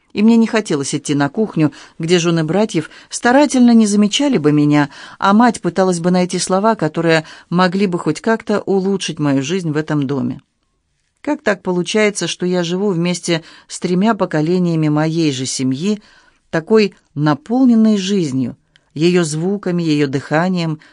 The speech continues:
и при этом так одиноко? Я проскользнула в боковую дверь, поднялась наверх и пошла по пустому коридору к своей комнате.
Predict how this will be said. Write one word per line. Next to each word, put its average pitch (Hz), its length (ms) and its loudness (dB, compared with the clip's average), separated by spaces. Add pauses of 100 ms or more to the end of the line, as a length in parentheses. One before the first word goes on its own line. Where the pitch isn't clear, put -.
(160)
и - 80 -18
при 147 220 -8
этом 208 420 -4 (300)
так 160 220 -2
одиноко? 147 580 -4 (880)
Я 226 160 0
проскользнула 214 680 -2
в 127 100 -8
боковую 143 480 -2
дверь, 175 320 -2 (420)
поднялась 196 480 0
наверх 151 480 0
и - 140 -10
пошла 175 420 -2
по 151 80 -12
пустому 151 480 -4
коридору 190 560 -2 (240)
к - 60 -18
своей 147 380 -2
комнате. 127 580 -6